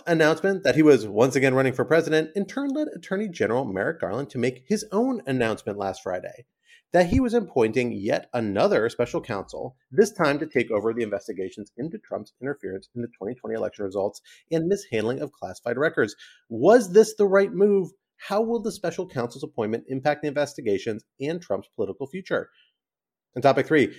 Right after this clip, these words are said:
Pyongyanging our chain. North Korea has launched a new I C B M that it claims can deliver nuclear weapons anywhere in the United States. Should this threat be taken seriously,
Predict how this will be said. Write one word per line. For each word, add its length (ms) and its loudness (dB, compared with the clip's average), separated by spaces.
Pyongyanging 560 4
our 120 6
chain. 500 2
North 280 8
Korea 320 4
has 160 6
launched 360 2
a 60 4
new 260 6
I 60 6
C 140 2
B 200 2
M 160 4
that 140 2
it 140 -4
claims 560 -2
can 120 -2
deliver 280 0
nuclear 280 -2
weapons 420 -2
anywhere 360 -2
in 180 -6
the 80 -6
United 400 -6
States. 400 -4
Should 280 -4
this 200 -4
threat 340 -2
be 120 -4
taken 280 -2
seriously, 680 -6